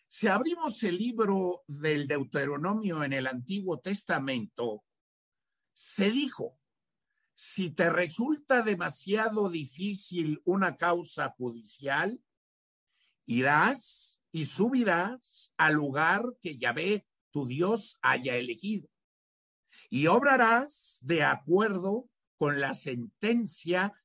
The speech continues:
que te hayan declarado desde aquel lugar que Yahvé hubiese escogido". La cita es del Deuteronomio, el capítulo diecisiete,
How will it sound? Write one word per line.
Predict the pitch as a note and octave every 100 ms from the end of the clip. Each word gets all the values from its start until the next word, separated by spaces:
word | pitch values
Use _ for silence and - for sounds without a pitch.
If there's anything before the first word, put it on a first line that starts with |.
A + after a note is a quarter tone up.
| _ -
que | C#3
te | C3 D#3+
hayan | F#3+ G3 G3 F3+ E3
declarado | C3+ B2 C3+ A#2+ C3 E3 F3 E3+ F3+ - _ _
desde | G#2 C3+ C#3 A#2+ C#3
aquel | B2 - G3+
lugar | F3+ B2+ C#3 C#3+ D#3 E3+ _ _ _ _
que | - B3+
Yahvé | D3 B2 A#2+ D#3+ E3+ F3 F#3+ _ _ -
hubiese | A#2 G#2 A#2+ D3+ D3 - C3 C3 B2+ _ _ _ _
escogido". | C3+ C3+ - G#2 - - - _ _ _ _ _ _ _ _ _
La | B2 C3+
cita | C3 F#3 F#3+ F#3
es | E3
del | C#3+
Deuteronomio, | B2+ B2+ G#2+ C#3+ C3 C#3 F#3 A3+ G3+ D#3
el | B2 A2
capítulo | A#2 - D3 - B2 A2+ A#2+
diecisiete, | B2 C#3+ - F#3+ - B3 G#3+ G3+ G3+